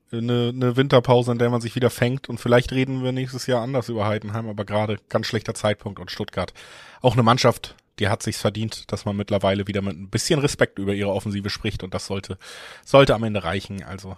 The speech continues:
ja, mein Tipp ebenfalls in Richtung der Schwaben, die da zu Gast sind.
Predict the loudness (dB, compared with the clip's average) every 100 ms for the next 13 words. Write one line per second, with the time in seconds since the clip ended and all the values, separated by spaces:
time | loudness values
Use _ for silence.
0 | -12 -12 -12 -10 -8 -6 -6 -10 -6 -2
1 | 0 0 2 0 0 -4 -6 -4 -2 -4
2 | -4 -2 -2 0 -2 -2 -8 -12 -20 -18
3 | -4 -4 -4 -8 -8